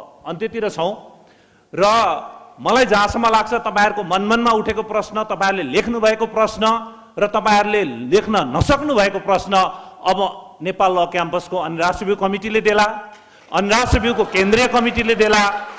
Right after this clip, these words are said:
र यसै गरी अध्यक्ष कमरेड केपी शर्मा ओलीको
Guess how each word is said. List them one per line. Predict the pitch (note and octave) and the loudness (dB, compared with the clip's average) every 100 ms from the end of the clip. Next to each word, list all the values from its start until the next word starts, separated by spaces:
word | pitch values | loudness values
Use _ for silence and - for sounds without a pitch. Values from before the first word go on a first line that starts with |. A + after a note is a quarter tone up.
| - | -2
र | A3+ | 2
यसै | A#3 A#3 C4 | 2 2 2
गरी | A#3 G3+ C#3+ - - - - - - - - - - - - | 2 2 0 -6 -18 -20 -20 -20 -20 -20 -20 -20 -20 -20 -2
अध्यक्ष | F#3 F#3+ A#3+ A#3+ A#3+ | 0 2 2 2 2
कमरेड | G#3 G3+ G3+ - - - - | 2 4 2 0 -12 -14 -4
केपी | A#3+ A3+ | -2 0
शर्मा | A3 G#3+ G#3 G3 G3 | 2 2 2 2 2
ओलीको | G3+ F#3 F#3+ | 0 0 0